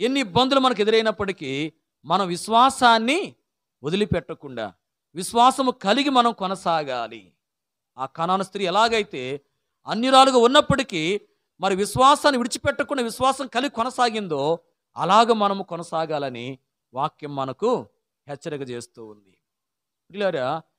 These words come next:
మరి ఇశ్రాయేలీయుల జీవితాలను మనం చూసినప్పుడు ఇశ్రాయేలీయులు ఎలా ఉన్నారు అంటే విశ్వాసమును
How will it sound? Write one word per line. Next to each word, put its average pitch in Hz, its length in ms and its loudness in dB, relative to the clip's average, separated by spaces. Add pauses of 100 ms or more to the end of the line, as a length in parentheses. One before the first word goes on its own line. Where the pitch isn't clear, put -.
(440)
మరి 143 340 -6 (100)
ఇశ్రాయేలీయుల 269 760 2
జీవితాలను 226 580 -2
మనం 190 200 -2
చూసినప్పుడు 156 800 -6 (520)
ఇశ్రాయేలీయులు 269 720 2
ఎలా 220 180 2
ఉన్నారు 220 340 0
అంటే 147 540 -6 (440)
విశ్వాసమును 226 1200 0